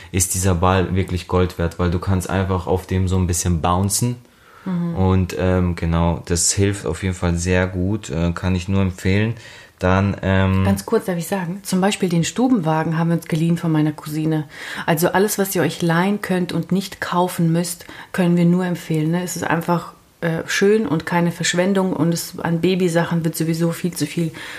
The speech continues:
Speaker 2: Kram verkauft und zu ku-, zu kurz benutzt und so weiter. Also Stubenwagen haben wir zum Beispiel geliehen und auch diesen Ball.
Speaker 1: Dann Swing to Sleep.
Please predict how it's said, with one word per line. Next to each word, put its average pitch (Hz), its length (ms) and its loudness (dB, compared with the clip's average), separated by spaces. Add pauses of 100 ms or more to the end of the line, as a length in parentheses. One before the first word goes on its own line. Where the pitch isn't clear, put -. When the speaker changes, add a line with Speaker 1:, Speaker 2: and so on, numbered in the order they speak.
(160)
Speaker 2:
Kram 180 300 2
verkauft 175 540 0
und 165 120 0
zu - 100 -8
ku-, - 360 -2
zu - 180 -6
kurz 180 260 0
benutzt 175 400 0
und 160 120 2
so 160 100 2
weiter. 165 260 0
Also 160 300 -2
Stubenwagen 208 540 2
haben 190 80 2
wir 185 80 -2
zum 185 140 -2
Beispiel 175 200 -2
geliehen 170 260 0
und 160 100 -2
auch - 180 -6
diesen 160 340 -2
Ball. 156 280 -2 (1500)
Speaker 1:
Dann 110 380 2
Swing 120 340 0
to 113 120 -4
Sleep. 123 460 -2